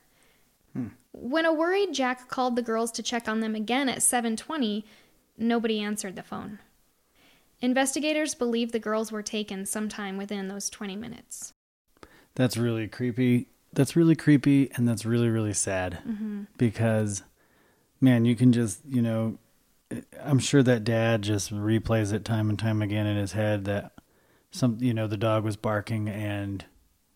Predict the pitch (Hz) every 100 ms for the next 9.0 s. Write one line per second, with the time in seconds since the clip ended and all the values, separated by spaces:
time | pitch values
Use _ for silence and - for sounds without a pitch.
0 | _ _ _ _ 113 104 101 107 107 92
1 | - 104 101 104 101 98 98 101 104 107
2 | 107 101 _ _ _ _ _ - 117 113
3 | 104 113 110 98 92 87 - _ - 240
4 | 220 202 - 226 208 254 254 233 226 -
5 | - _ _ _ _ _ _ _ - 233
6 | 220 240 - 311 294 247 247 247 - -
7 | 269 247 196 196 208 208 208 220 240 220
8 | 233 233 220 214 196 196 - 277 294